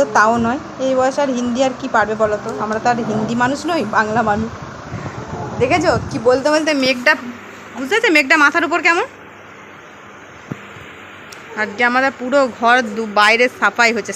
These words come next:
সাফাই। চলো বিছানাটা একটু পরিষ্কার করেছি, তোমাদেরকে একটু দেখিয়ে দিই, একদম ক্লিন করেছি। তোমাদেরকে কি দেখিয়েছিলাম আর কি হবো, মানে এরকম যদি একটু সবসময় না পরিষ্কার পরিচ্ছন্ন থাকে দেখতে ভালো লাগে না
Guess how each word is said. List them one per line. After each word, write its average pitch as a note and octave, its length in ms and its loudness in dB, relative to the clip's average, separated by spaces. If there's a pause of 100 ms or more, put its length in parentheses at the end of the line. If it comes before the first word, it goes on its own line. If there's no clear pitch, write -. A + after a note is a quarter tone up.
সাফাই। G#3 340 2 (1000)
চলো B3+ 180 4 (160)
বিছানাটা B3 400 2
একটু B3+ 180 -8
পরিষ্কার A#3+ 320 0
করেছি, B3+ 200 0 (100)
তোমাদেরকে A3+ 300 -4
একটু B3+ 200 -10
দেখিয়ে B3+ 320 -2
দিই, D#4+ 120 -2 (720)
একদম G#3+ 320 0 (180)
ক্লিন B3 220 -4 (120)
করেছি। A3 280 2 (520)
তোমাদেরকে A3+ 400 -2
কি B3+ 100 -2 (180)
দেখিয়েছিলাম C#4 560 0
আর A3 120 -4
কি A3+ 160 -8
হবো, G3+ 140 -6 (540)
মানে C4+ 160 0
এরকম C4 200 4 (100)
যদি D4 140 0
একটু D4 180 -8
সবসময় C#4 400 0
না D4 60 0 (100)
পরিষ্কার B3 340 2
পরিচ্ছন্ন C#4 380 0
থাকে D4+ 140 -2 (120)
দেখতে A#3 240 -2 (160)
ভালো G#3+ 220 2
লাগে G3+ 220 2
না G#3 60 0